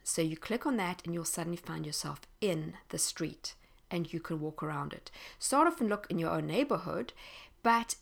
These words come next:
then you can go all over the world. I use this a lot in the Funda Funda Academy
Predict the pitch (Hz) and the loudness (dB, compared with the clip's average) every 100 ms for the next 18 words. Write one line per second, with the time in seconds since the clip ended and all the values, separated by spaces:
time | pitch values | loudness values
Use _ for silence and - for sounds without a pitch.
0 | - 220 285 359 294 226 208 190 175 170 | -4 0 2 2 2 4 4 4 4 2
1 | 180 180 262 151 - - - 196 285 330 | 0 4 4 2 -2 -14 -4 4 8 8
2 | 226 196 185 180 175 185 - 180 175 175 | 6 2 0 2 4 2 0 -2 0 0
3 | - 170 175 - 175 170 165 165 160 160 | 0 0 0 0 -2 0 -2 -4 -4 -2
4 | 165 156 156 | -2 -2 -4